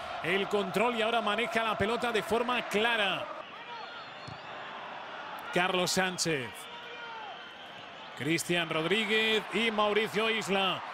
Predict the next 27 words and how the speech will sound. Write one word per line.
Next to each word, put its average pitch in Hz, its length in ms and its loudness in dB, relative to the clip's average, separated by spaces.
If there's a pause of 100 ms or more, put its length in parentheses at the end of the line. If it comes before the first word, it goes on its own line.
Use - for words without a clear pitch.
(140)
Es 170 240 2
el 185 100 4
lateral 196 640 2
chileno 208 380 2
quien 202 140 0
se 190 100 0
lleva 214 180 2
la 208 120 4
pelota. 208 400 2
Vargas. 214 500 2 (1120)
Arturo 120 480 2
Vidal. 170 480 2 (1500)
Isla 185 640 2 (400)
devolvió 147 460 2
de 170 100 4
tacón. 196 540 2 (3250)
Qué 139 220 -4
bien 170 160 2
lo 147 100 4
hace 175 240 2
Isla. 208 540 2
Hace 180 160 0
Chile 226 280 2
es 196 60 2
volver 175 240 2
a 170 60 4
elaborar. 170 560 2